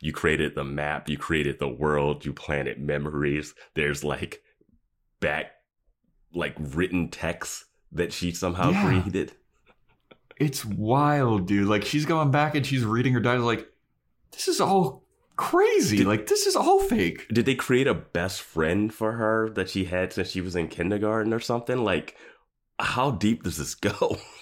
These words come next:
Speaker 2: It is funny that we never see Dawn with, like,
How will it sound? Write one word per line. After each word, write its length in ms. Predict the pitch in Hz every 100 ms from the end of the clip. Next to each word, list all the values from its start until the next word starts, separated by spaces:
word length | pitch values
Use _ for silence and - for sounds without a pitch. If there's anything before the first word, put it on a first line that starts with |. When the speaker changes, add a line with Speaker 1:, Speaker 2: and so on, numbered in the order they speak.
| - - - _ _ _ _ _ _ _ _ _ _ _ _
Speaker 2:
It 120 | 135
is 160 | 170 165
funny 240 | 135 127
that 140 | 113 101
we 80 | 104
never 260 | 104 104 101
see 180 | 110
Dawn 400 | 98 95 95 95 92
with, 140 | 90
like, 360 | 95 87 82